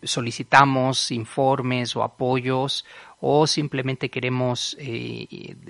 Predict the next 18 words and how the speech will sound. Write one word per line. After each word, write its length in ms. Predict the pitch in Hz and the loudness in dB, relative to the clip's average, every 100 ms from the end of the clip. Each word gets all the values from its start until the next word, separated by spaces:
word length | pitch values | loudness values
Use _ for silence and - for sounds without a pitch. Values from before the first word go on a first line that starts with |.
| - | -12
pedir 260 | - 120 139 | -6 -2 0
información. 720 | 135 - 117 117 113 143 165 - _ _ _ _ _ _ _ - | 0 0 0 0 2 2 0 -4 _ _ _ _ _ _ _ -12
Y 100 | 170 | -10
quien 180 | - 139 | 2 4
nos 180 | 143 - | 4 2
contesta 640 | 147 147 202 175 - 180 | 0 2 0 0 0 0
es 200 | 160 - | -2 2
un 160 | 180 175 | 4 8
robot, 560 | 139 135 208 - - - - - | 6 10 6 6 -20 -18 -16 -4
no 240 | 147 175 214 | 4 6 8
es 240 | 220 214 | 6 6
ningún 320 | 196 196 208 | 4 4 2
ser 200 | 202 208 | 4 2
humano, 400 | 208 185 202 190 | 4 4 4 4
es 220 | 190 180 208 | 2 0 0
un 140 | 208 | -2
programa, 800 | - 180 160 165 175 156 196 269 - - - | 2 2 6 8 8 8 4 2 -12 -20 -16
eh, 640 | - 117 110 107 107 104 | -8 -4 -2 -4 -6 -10